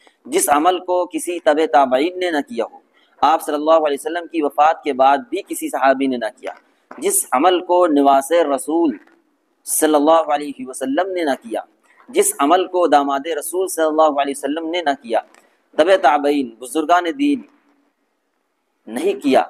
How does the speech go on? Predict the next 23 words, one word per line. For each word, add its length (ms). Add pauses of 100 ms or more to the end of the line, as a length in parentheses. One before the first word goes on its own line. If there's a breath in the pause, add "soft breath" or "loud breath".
(540)
दोस्तों, 340
उस 160
अमल 260
को 120
हमने 220
शुरू 260
किया 200
हुआ 240
ये 200
समझ 320
करके 300
और 140
ये 140
कह 160
करके 380 (380 soft breath)
कि 60
ना 120
इसको 240
अल्लाह 340
ने 140
मना 240
किया 240
है 140